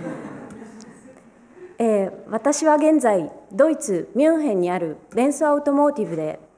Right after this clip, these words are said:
えー、ドイ-、ドイツのお客さん向けに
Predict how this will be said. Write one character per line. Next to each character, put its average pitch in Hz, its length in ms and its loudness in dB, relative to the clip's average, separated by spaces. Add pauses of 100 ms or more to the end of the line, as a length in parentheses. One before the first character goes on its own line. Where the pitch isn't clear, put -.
(500)
え 185 200 -2
ー、 180 60 -6
ド 240 140 2
イ-、 269 80 -2 (180)
ド 381 120 4
イ 392 60 4
ツ 320 100 0
の 202 100 4
お 190 60 2
客 202 240 -4
さ 214 140 0
ん 214 40 0
向 214 80 -2
け 214 160 0
に 208 220 -2